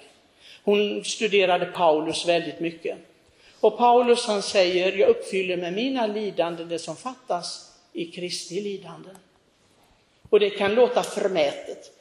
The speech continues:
Fattas det någonting i Kristi lidanden?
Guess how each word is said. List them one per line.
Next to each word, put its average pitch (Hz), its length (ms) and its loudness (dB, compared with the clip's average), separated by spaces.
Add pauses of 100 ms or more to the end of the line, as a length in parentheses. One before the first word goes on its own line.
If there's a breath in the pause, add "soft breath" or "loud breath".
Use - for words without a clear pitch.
(180)
Fattas - 600 -8
det 202 100 -4
någonting 147 640 -4
i 131 40 -14
Kristi 135 460 -12
lidanden? 165 560 -8